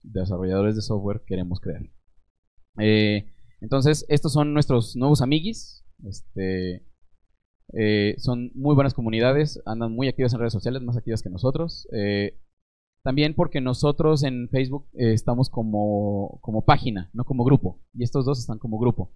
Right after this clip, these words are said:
Entonces, tiene, hay mucha actividad y es parte de las cosas que queremos hacer, o sea, transformarnos de una página donde el, el, la única voz somos nosotros a un grupo donde ustedes también tengan voz.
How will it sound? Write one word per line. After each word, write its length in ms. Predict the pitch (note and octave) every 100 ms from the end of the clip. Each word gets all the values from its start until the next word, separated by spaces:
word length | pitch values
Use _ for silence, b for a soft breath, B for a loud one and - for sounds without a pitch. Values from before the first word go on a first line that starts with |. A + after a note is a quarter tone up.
| -
Entonces, 200 | - -
tiene, 180 | A2 F#2
hay 120 | G#2+
mucha 180 | G#2+ A#2+
actividad 420 | - A2 A#2+ C3+ b b -
y 60 |
es 100 | G#2+
parte 180 | A2+ A2
de 60 | G#2+
las 100 | -
cosas 160 | G#2
que 80 | -
queremos 300 | - G2 G2
hacer, 160 | F#2 F2
o 80 |
sea, 140 | F2+ F2 -
transformarnos 580 | F2+ F#2 F#2 G2+ A2
de 80 | G2+
una 240 | G2+ A2+ -
página 480 | D#3+ - C#3+ D3+ - - _ _ _ _ _
donde 360 | - G#2+ G#2 G#2
el, 300 | - G#2+ G#2+
el, 200 | G2+ G2+
la 80 | G2+
única 220 | A#2+ -
voz 180 | G#2+ A2
somos 220 | A#2+ A#2+
nosotros 520 | A#2+ B2 - D3+ F3+ - - _ - -
a 100 | G#2
un 80 | G#2
grupo 380 | C3 A#2+ E2+ - - _ _ _
donde 260 | G2 G2
ustedes 360 | F#2 - G2+ F#2+
también 220 | G2 F#2
tengan 280 | F2+ F2+ F2+
voz. 320 | E2 D#2 -